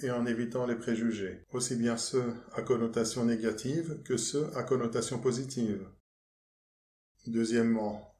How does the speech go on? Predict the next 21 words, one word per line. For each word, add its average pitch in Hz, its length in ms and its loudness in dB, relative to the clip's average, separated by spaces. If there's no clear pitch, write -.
une 117 160 0
adaptation 143 580 2
de 127 60 4
l'enseignement 120 800 0
afin 117 260 0
de 110 80 2
renforcer 113 560 2
le 127 100 4
développement 107 520 0
intellectuel 127 800 -2
des 123 140 -4
citoyens 117 760 -4
en 113 120 -4
ce - 100 -2
qui 113 160 -2
concerne 113 540 2
l'esprit 107 340 -4
critique, 117 640 -6
les 107 100 -4
compétences 113 520 0
linguistiques, 110 680 -4